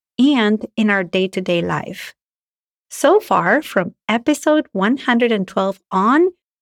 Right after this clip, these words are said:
we have discussed various aspects of your internal communication system and what it says about you.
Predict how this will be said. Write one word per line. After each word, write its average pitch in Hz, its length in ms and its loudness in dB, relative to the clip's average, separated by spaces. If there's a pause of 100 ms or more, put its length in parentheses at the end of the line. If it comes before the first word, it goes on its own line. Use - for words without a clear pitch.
(100)
we 330 220 4
have 330 220 0
discussed 254 640 0 (460)
various 330 640 4
aspects 196 800 -4 (100)
of 185 300 2
your 180 200 2
internal 185 460 0
communication 180 800 -4
system 254 680 2 (100)
and 185 180 -4
what 196 160 0
it 190 160 -6
says 185 260 -4
about 185 340 -4
you. - 280 -6